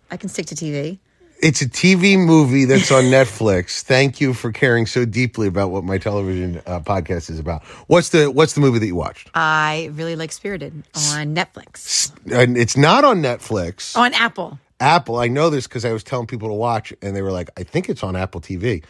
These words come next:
Speaker 2: And I got very uppity, and I was like, "No, it is on Netflix."
Speaker 1: No, it's on Apple.
Speaker 2: I know. They showed me it was on Apple, and then I felt
Speaker 1: Who'd you
Speaker 2: bad.
Speaker 1: get uppity about?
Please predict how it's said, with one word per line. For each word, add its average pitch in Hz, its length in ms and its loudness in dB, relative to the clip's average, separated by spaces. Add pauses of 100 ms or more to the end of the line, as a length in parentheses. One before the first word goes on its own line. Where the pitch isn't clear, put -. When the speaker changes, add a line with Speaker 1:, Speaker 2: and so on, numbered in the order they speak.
(280)
Speaker 2:
And 95 100 -6
I 95 80 0
got 87 160 -4
very 95 480 0
uppity, 78 500 -6
and 92 100 -8
I 87 60 -2
was 85 200 -4
like, 78 180 -6
"No, 123 340 4 (520)
it 170 240 2
is 135 160 4
on 110 300 4
Netflix." 147 420 0
Speaker 1:
No, 311 140 -4
it's 285 100 -8
on 320 80 -6
Apple. 254 360 -10 (140)
Speaker 2:
I 131 120 2
know. 127 160 4
They 95 100 -2
showed 113 260 -2
me 107 60 -2
it 90 40 -4
was 90 120 -4
on 92 100 -2
Apple, 92 400 -4
and 95 140 -4
then 90 80 -2
I 90 60 -4
felt 90 220 -6
Speaker 1:
Who'd 311 100 -6
you 294 60 -4
Speaker 2:
bad. 294 80 -6
Speaker 1:
get 277 40 -6
uppity 240 240 -8
about? 151 300 -10